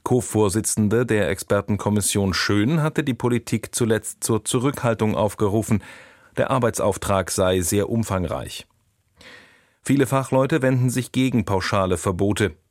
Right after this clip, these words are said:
Kinder müssten zur Nutzung entsprechender Angebote befähigt werden, meinte etwa der Deutsche Kinderschutzbund.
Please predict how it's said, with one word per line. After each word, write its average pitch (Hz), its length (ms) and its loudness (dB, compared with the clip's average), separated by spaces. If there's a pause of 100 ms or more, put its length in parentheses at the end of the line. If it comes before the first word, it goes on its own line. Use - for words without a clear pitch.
(360)
Kinder 117 360 4
müssten 120 480 2
zur 101 220 0
Nutzung 110 480 0
entsprechender 104 640 0
Angebote 104 560 2
befähigt 110 560 0
werden, 104 320 2 (400)
meinte 87 500 0
etwa 92 420 0
der 92 200 2
Deutsche 92 320 0
Kinderschutzbund. 95 920 -2